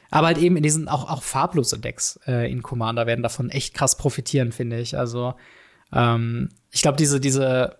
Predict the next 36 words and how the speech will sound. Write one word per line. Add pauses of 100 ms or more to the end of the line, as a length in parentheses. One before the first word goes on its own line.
Voraussetzung
mit
einem
Permanenten,
das
ein
Opponent
controlled,
mit (280)
was
jetzt
nicht
genau
zwei
Farben
hat, (560)
das
trifft
schon
echt
einiges.
Also
alles,
was
drei
Farbe
ist,
alles,
was
einfarbig
ist,
alles,
was
auch
farblos
ist,